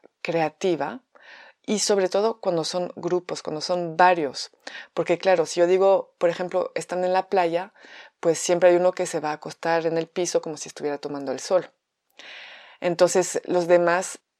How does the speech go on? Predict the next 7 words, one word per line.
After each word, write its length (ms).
naturalmente, 920
cuando 220
ven 180
que 180
ese 140
está 180
acostado 640